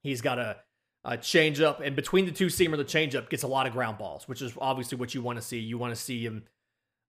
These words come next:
uh, you know, and that's, that's kinda how he pitches so deep in the games. And it's something where he's gonna have a career in the major leagues. Uh, I don't think he's ever gonna be, like, a Cy Young guy. He's never gonna be the ace of your rotation, but he's gonna be a valuable piece on your team. And if you look back now in ten years,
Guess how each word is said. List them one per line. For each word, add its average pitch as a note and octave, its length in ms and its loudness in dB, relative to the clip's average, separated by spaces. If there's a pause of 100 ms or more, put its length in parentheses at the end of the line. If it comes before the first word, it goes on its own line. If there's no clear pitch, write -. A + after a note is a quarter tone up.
uh, A2+ 180 -6
you D3+ 80 4
know, C3 80 4
and C3+ 100 4
that's, C#3 140 2
that's D3+ 220 6
kinda D#3 200 8
how D3 140 6
he C#3 80 4
pitches C#3+ 280 0
so C3+ 100 0
deep A#2+ 200 -4
in A#2 60 -4
the A2+ 60 -8
games. A2 420 -6
And B2+ 180 -8
it's B2+ 140 -8
something C#3+ 380 0
where B2+ 400 0 (320)
he's F3+ 160 4
gonna E3 320 10
have C#3 160 6
a C3 40 -2
career B2+ 220 0
in A#2 60 -2
the A#2 60 -6
major G2+ 220 -6
leagues. G2 300 -12 (560)
Uh, G#2 180 -10
I C#3+ 140 4
don't D#3 160 2
think D3 160 0
he's C#3+ 120 2
ever C#3 180 6
gonna C3 140 0
be, B2 140 -2
like, A2 140 -4
a G2+ 40 -10
Cy G2+ 260 -4
Young D#3+ 300 4
guy. D3+ 200 4
He's D3 120 2
never D3 120 0
gonna C#3+ 100 -2
be C3 80 0
the B2 100 -2
ace A#2+ 200 -4
of B2 40 -6
your A2+ 100 -8
rotation, E3 600 2
but C#3+ 120 2
he's C3 120 0
gonna E3 140 4
be D3+ 180 2
a C3+ 60 4
valuable C3 560 2
piece C3 320 -6
on C3 180 -2
your A#2+ 140 -6
team. B2 340 -4
And A#2+ 80 -6
if A2+ 80 -8
you D#3 120 -2
look E3 260 2
back C#3 300 6
now C3+ 320 2
in A#2+ 160 -4
ten D#3+ 280 -2
years, C3+ 460 -2